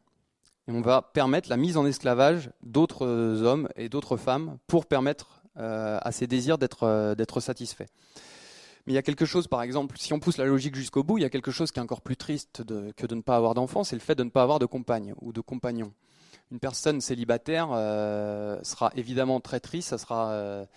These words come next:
sera très difficile à vivre pour elle. Donc si on accepte que si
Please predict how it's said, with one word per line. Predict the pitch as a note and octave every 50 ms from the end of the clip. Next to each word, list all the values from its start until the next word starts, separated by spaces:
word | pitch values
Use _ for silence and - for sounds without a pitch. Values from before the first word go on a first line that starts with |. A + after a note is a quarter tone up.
| - _ _
sera | - - A#2
très | - - F3+ F3
difficile | F#3 - E3 D#3 - D3+ C#3+
à | B2+
vivre | B2 B2 -
pour | - C3+ E3 G#3
elle. | A#3
Donc | E3+ B2+ -
si | - -
on | A#3+ A3
accepte | F#3 - - - F#3+ F3 - -
que | - C3+ B2+
si | G#2+ - - - - - G3+ G3+ F#3+ F3+